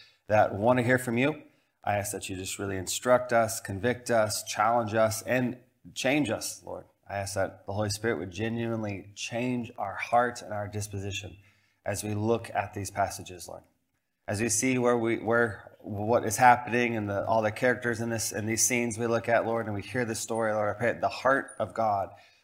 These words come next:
would ring loud and clear through this word into our eyes, and we would see that and make that part of our lives. I pray you just really just imprint our souls as a congregation with these parables, Lord.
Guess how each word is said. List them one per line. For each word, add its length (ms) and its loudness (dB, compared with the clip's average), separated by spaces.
would 140 -6
ring 260 0
loud 300 4
and 100 -4
clear 380 -4
through 160 4
this 220 2
word 320 2
into 220 -4
our 180 0
eyes, 500 -6
and 160 -10
we 140 -4
would 180 -8
see 440 -2
that 340 0
and 180 -8
make 200 -4
that 200 -4
part 160 0
of 60 -2
our 160 -4
lives. 360 -12
I 60 -16
pray 180 -6
you 140 -6
just 180 -6
really 400 0
just 300 -6
imprint 640 0
our 180 2
souls 760 0
as 200 -2
a 40 -2
congregation 920 0
with 380 -2
these 160 -2
parables, 500 -4
Lord. 140 -10